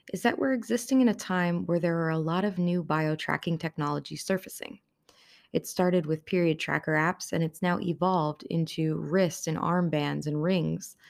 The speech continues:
Bluetooth thermometers, and other hormone testing gadgets. These technologies seem like they could help bridge this gap, but not on their own,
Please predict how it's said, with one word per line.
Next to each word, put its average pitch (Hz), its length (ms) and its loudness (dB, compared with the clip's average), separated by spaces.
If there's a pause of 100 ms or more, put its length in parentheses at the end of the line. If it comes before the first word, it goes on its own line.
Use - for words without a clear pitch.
(340)
Bluetooth 226 400 4
thermometers, 151 800 -2
and 185 220 -2
other 185 240 0
hormone 165 480 0
testing 160 440 -4
gadgets. - 680 -2 (880)
These 254 200 4
technologies 202 560 2
seem 254 200 4
like 202 160 4
they 165 120 2
could 165 120 -4
help 160 220 -4
bridge 165 260 0
this 147 140 -10
gap, - 360 0 (540)
but - 120 -2
not 175 240 2
on 175 140 2
their 156 180 2
own, 165 300 -2